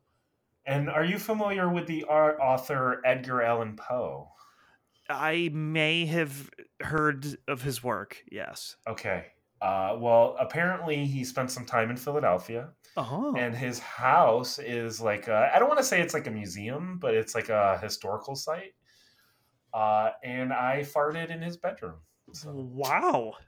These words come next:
Speaker 2: That is a
Speaker 1: Yeah.
Speaker 2: big deal. Very nice.
Speaker 1: <laughs> I just, uh, yeah, I just, I was in his bedroom. We were the only ones in there, and I just, I just let it rip, so.
Speaker 2: Nice. I'm glad to hear it.
Speaker 1: Yeah, yeah.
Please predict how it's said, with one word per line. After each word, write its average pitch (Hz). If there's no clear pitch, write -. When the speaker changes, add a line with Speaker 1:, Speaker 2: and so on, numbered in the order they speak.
Speaker 2:
That 165
is 294
a 160
Speaker 1:
Yeah. 139
Speaker 2:
big 151
deal. 220
Very 165
nice. 175
Speaker 1:
<laughs> -
I 101
just, 107
uh, 107
yeah, 123
I 110
just, 107
I 107
was 113
in 117
his 117
bedroom. 123
We 113
were 120
the 117
only 113
ones 113
in 113
there, 123
and 107
I 101
just, 117
I 117
just 117
let 113
it 123
rip, 117
so. 95
Speaker 2:
Nice. 151
I'm 127
glad 147
to 165
hear 151
it. 104
Speaker 1:
Yeah, 98
yeah. 87